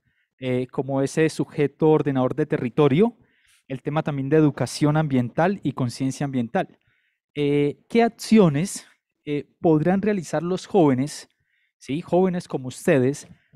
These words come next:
para mitigar el impacto del cambio climático? ¿Qué acciones en concretos, hablándoles directamente a esos jóvenes?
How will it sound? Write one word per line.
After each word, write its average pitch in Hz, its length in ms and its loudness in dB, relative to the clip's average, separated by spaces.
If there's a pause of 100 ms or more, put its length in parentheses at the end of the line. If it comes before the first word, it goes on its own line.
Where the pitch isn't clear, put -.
para 151 180 -2
mitigar 156 440 -4
el 185 120 -2
impacto 165 840 -2
del 135 340 -6
cambio 147 300 -4
climático? 139 600 -8 (340)
¿Qué - 80 -6
acciones 180 380 -2
en 180 100 0
concretos, 156 680 -4
hablándoles 185 600 0
directamente 160 800 -4
a 131 80 -6
esos 135 220 -6
jóvenes? 110 540 -6